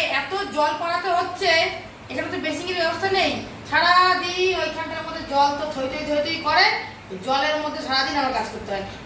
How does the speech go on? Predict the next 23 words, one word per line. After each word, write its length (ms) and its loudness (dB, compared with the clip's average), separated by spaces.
এই 140 -6
পাগুলো 500 4
ব্যথা 280 0
করছে, 280 -8
জানো, 200 -2
কষ্টের 520 2
শেষ 180 0
নেই 200 2
গো 140 2
আমার 200 0
আর। 60 -2
আর 140 0
এই 140 0
বর্ষার 420 2
দিন 200 4
না, 80 4
এমনি 160 -4
বেশি 220 0
জল 140 4
জল 120 0
থাকে। 240 0
মেয়ে 260 0
মাত্র 200 -2